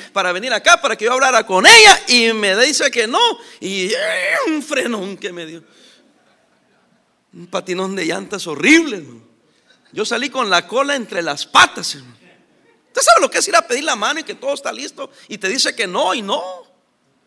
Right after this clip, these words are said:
Entonces al cuarto día, pues ven otra vez. <laughs> Así les dije, "Sí, Chuy".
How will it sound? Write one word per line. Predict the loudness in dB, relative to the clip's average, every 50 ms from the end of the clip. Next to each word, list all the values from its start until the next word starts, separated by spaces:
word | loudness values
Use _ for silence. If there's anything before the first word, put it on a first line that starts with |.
| _ _ _ _ _ _ _ _ _ _ _ _ _ -8 -6 -4 -4 -6 -8 -10 -10 -10 -10 -12 -18 _ _ -12 -12 -12 -14 _ _ -20 -20 -20 -20 _ _ _ _ _ _ _ _ _ -20 -20 -20 _ -20 -20 _ _ _ -20 -20 -20 -20 -20 -20 -20 -20 -20 -20 _ _ _ _ _ _ _ _ _ _ _ _ _ _ _ _ _ _ _ _ _
Entonces | -10 -8 -4 0 2 4
al | 4 2 2
cuarto | 2 0 0 0 0 -2 -2
día, | 0 0 0 0 0
pues | -2 -2 -2
ven | 0 0 0
otra | -2 -2 0 2
vez. | 4 4 4 2 0 -4 -6 -6 -8 -12 -12 -8
<laughs> | -8
Así | -6 -4 -4 -2 -2 -2
les | -2 -2 -4
dije, | -4 -4 -4 -4 -4 -4 -6 -12 -16 -16 -18 -18 -20 -20 -20 -20 -20 -20 -20 -20 _ _ -20 -20 -20 _
"Sí, | _ -8 -6 -6 -6
Chuy". | -4 -2 -2 0 0 0